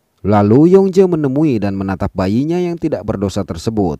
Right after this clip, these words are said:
Kembali ke pemancingan, ketika Yuji masih sibuk memperhatikan kartu nama tersebut,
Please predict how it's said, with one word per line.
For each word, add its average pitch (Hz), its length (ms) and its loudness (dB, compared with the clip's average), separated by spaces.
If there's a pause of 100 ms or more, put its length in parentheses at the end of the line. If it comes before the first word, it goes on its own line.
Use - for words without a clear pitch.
(640)
Kembali 139 420 4
ke - 160 0
pemancingan, 101 800 -2
ketika 107 400 -4
Yuji 151 400 4
masih 123 240 0
sibuk 110 320 -4
memperhatikan 104 560 -2
kartu 104 320 -4
nama 101 240 -2
tersebut, 107 480 -2